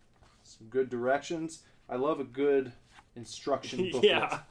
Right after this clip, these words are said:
Speaker 1: you know?
Speaker 2: Yeah,
Speaker 1: So
Speaker 2: I
Speaker 1: rare
Speaker 2: do.
Speaker 1: these days. Good to see when people do that instead of,
Speaker 2: I
Speaker 1: uh, "For instructions, visit this
Speaker 2: Oh,
Speaker 1: website."
Speaker 2: God.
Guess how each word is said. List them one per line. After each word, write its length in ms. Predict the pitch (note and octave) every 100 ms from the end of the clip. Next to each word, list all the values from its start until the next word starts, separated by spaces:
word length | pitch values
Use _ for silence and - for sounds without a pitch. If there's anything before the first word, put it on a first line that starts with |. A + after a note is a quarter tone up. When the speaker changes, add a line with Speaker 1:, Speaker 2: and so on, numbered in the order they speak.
| - B2
Speaker 1:
you 60 |
know? 320 | B2+ C#3 D3 D3
Speaker 2:
Yeah, 420 | C3 B2+ A2 G#2+
Speaker 1:
So 280 | - D#3+ D#3
Speaker 2:
I 40 | C3
Speaker 1:
rare 220 | C3+ B2+
Speaker 2:
do. 60 | A2
Speaker 1:
these 140 | G#2
days. 400 | A2 G#2 G#2 - - - - - - - - - - - - -
Good 160 | D3 D3
to 60 |
see 180 | - C3+
when 100 | B2
people 240 | A#2 A#2 A2
do 220 | A2+ A#2
that 180 | G#2+ G2+
instead 320 | - A#2+ A2+
of, 140 | A2
Speaker 2:
I 40 | B2
Speaker 1:
uh, 300 | A2 G#2 G#2 - - - - - - -
"For 200 | - G#3+
instructions, 760 | F#3 - - G3+ F#3+ E3 D#3 C3+
visit 420 | D3 F3 E3+ D3+ - D#3+
this 240 | E3+ -
Speaker 2:
Oh, 40 |
Speaker 1:
website." 500 | E3+ C3 - A#2+ G#2
Speaker 2:
God. 260 | G2 F#2+